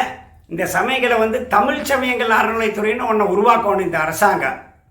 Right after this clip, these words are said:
இந்த தமிழ் சமயங்கள் அறநிலைத்துறையை உருவாக்கி தமிழ் சமயங்களை பத்தி ஆராய்ச்சி பண்ணி, நம்ம இந்த, நம்ம கொங்கு பண்பாடு,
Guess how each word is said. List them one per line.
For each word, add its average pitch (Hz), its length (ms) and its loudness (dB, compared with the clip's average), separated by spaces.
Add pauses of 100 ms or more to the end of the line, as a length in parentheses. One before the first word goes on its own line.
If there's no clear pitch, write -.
(640)
இந்த 165 180 -2
தமிழ் 254 320 0
சமயங்கள் 254 460 -2
அறநிலைத்துறையை 214 760 2
உருவாக்கி 196 760 0 (240)
தமிழ் 240 260 -2
சமயங்களை 247 600 -2
பத்தி 226 280 -2
ஆராய்ச்சி 226 640 4
பண்ணி, 214 360 -2 (380)
நம்ம 196 260 -2
இந்த, 214 300 0 (240)
நம்ம 185 320 0
கொங்கு 247 380 -4
பண்பாடு, 220 520 2